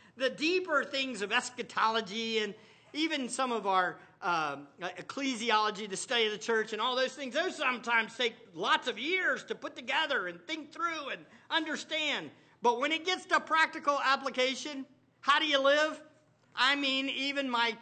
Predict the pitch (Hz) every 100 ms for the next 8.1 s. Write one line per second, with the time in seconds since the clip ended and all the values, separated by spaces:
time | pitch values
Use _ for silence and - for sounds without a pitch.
0 | - - 262 226 175 160 156 185 185 247
1 | 226 170 214 302 370 359 277 208 160 170
2 | 240 277 349 370 254 147 - _ _ -
3 | 311 349 311 320 339 311 294 - 294 294
4 | 302 302 285 - - - 247 285 285 339
5 | 311 269 320 320 320 320 302 - 254 269
6 | 277 233 226 185 170 185 190 220 226 -
7 | 185 180 202 196 - 320 320 262 214 180
8 | 131